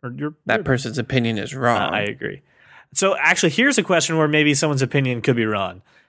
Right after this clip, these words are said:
Speaker 1: The Magic School Bus Rides Again is, uh, a reboot of the Magic School Bus cartoon, and it's gonna be starring Kate McKinnon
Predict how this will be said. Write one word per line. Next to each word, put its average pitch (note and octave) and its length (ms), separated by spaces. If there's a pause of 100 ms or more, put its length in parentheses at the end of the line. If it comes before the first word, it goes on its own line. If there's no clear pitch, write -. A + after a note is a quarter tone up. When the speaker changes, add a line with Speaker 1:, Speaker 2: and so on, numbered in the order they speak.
(320)
Speaker 1:
The D3 120
Magic G#3+ 420
School A#3 300
Bus B2 340
Rides E3 420
Again C3+ 600 (260)
is, C#3 500
uh, A#2+ 420
a - 300
reboot F3 760 (500)
of C3 320
the C3 80
Magic C#3+ 280
School E3 240
Bus C#3+ 220
cartoon, C3 680
and C#3+ 180
it's C#3 120
gonna G#3+ 200
be A#3 100
starring E3+ 460
Kate G#3+ 280
McKinnon C#3 680